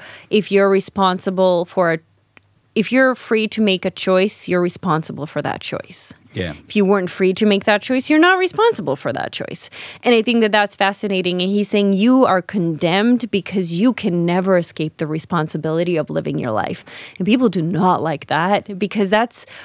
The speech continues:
Speaker 1: we like to go, "I did that because this person did this to me," and
Speaker 2: Mm.
Speaker 1: because, and what he's saying is, "Cut the crap." <laughs> You are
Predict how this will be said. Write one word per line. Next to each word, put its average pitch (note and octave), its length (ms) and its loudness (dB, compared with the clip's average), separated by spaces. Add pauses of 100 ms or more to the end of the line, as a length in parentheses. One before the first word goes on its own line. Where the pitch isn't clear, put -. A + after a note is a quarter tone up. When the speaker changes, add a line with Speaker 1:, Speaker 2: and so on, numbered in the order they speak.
Speaker 1:
we C4 220 4
like C4 320 2
to G#3 100 -4
go, G#3 400 4 (420)
"I D4+ 260 4
did C4 260 0
that G#3+ 280 2 (120)
because C#4+ 880 0
this F4+ 280 2
person C#4 580 2
did A3+ 180 0
this G3+ 240 0
to - 160 -2
me," E4+ 680 6
and G#3+ 200 2
Speaker 2:
Mm. G#3 40 2
Speaker 1:
because, G#3+ 480 0 (360)
and B3 180 4
what B3+ 140 4
he's D#4 320 4
saying B3+ 420 2
is, G3+ 320 0 (400)
"Cut G3+ 220 -2
the D4+ 80 -2
crap." F#3+ 560 -2 (240)
<laughs> - 1000 -16
You A#3+ 320 6
are G#3 200 2